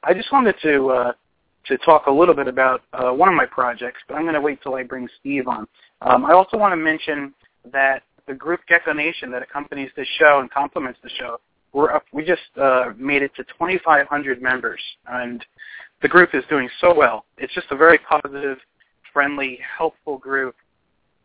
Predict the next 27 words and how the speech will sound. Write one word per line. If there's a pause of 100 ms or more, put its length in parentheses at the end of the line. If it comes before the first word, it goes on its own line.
(200)
and,
uh,
it's
just, (200)
I'm
amazed (460)
that
it's
going
as
good
as
it
is, (400)
and
for
as
long
as,
we've
been
going
strong
for
about
eight
months